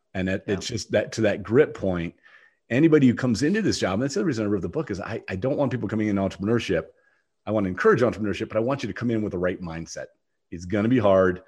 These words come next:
Speaker 1: There are gonna be amazing ups and amazing downs. And if you're not prepared for that, uh, you're really gonna be disappointed. Or to your point, you're gonna burn out really quickly.
Speaker 2: Yeah.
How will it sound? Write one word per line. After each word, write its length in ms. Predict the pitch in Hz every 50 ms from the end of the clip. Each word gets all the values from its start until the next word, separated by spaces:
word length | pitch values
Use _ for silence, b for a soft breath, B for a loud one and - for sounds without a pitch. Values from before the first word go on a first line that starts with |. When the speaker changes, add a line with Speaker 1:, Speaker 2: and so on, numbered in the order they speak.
| b b b b b b b _
Speaker 1:
There 100 | - 101
are 40 | 95
gonna 180 | 92 98 92 90
be 120 | 90 87
amazing 580 | 87 90 92 98 98 101 107 104 110 117 110 -
ups 420 | 110 101 101 - - - - - _ -
and 100 | 90 85
amazing 580 | 85 85 87 90 90 92 95 95 95 98 98 95
downs. 640 | 95 95 87 82 76 78 76 76 76 71 - - - _
And 100 | 92 87
if 100 | 78 -
you're 100 | 110 117
not 260 | 127 127 127 123 -
prepared 480 | - - - - - 233 269 277 208 -
for 100 | - 202
that, 340 | - 85 82 82 82 - b b b b b b b b _
uh, 200 | 101 98 95 92
you're 180 | 95 104 113 113
really 280 | 110 113 117 107 104 95
gonna 160 | 101 95 87
be 100 | 85 85
disappointed. 520 | 90 98 87 - - - - 101 92 92
Or 160 | 87 - 104
to 100 | - -
your 80 | 147 113
point, 240 | - 104 95 95 98
you're 100 | 104 98
gonna 120 | 95 85
burn 180 | 85 90 87 80
out 160 | 78 - 82
really 220 | 80 76 71 67
quickly. 320 | - - - - - - - _ _ _ _ _ _ 240 269 233
Speaker 2:
Yeah. 280 | 180 170 156 156 156